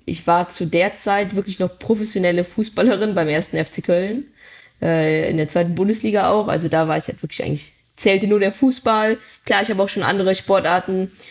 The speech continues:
nebenbei gemacht. Also, ähm, mich hat eigentlich jeder Sport so interessiert, aber eher so Windsurfen und so. Ähm, weder Skateboarden noch Kitesurfen, also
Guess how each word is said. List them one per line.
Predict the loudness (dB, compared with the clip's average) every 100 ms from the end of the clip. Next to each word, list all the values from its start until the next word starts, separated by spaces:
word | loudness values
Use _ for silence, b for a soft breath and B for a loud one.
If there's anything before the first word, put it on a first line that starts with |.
| B _
nebenbei | 0 2 2 2 2
gemacht. | 0 2 0 -2
Also, | -4 -2 0 0 -2 B B B B B B B 0
ähm, | 4 4 2 0
mich | 0
hat | 0 0
eigentlich | -2 0
jeder | 2 2
Sport | 2 2 2
so | 2
interessiert, | -2 -2 -6 -2 0
aber | 2
eher | 2 0
so | 0 2
Windsurfen | 2 2 2 0 0 -2
und | -2 -2
so. | 2 4 4 2
Ähm, | 2 2 0 -2 -6 _
weder | -2 0 2 0
Skateboarden | -4 -2 -2 0 0 0 0 -2
noch | -2 -6
Kitesurfen, | -2 -2 -2 -2 0 0 -4 -6 -6 -6
also | -2